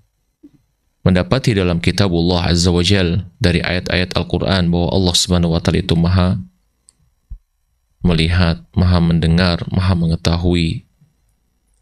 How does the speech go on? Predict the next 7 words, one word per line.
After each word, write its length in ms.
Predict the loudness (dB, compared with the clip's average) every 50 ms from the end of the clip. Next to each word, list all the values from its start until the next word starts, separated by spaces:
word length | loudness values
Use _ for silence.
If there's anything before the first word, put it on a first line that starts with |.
| _ _ _ _ _ _ _ _ _ _ _ _ _ _ _ _ _ _ _ _ _ _ _
Bahkan 320 | -10 -8 -6 -4 -4 -4 -2
pengetahuan 640 | -2 -2 -2 -2 0 -2 -2 0 0 0 -2 0 -2
Allah 240 | 0 0 0 0
Subhanahu 400 | -2 -2 -2 0 0 0 0 0
wa 80 | -2 -2
taala 240 | -2 0 0 0 0
itu 480 | -2 -4 -2 -2 -2 0 0 -2 -4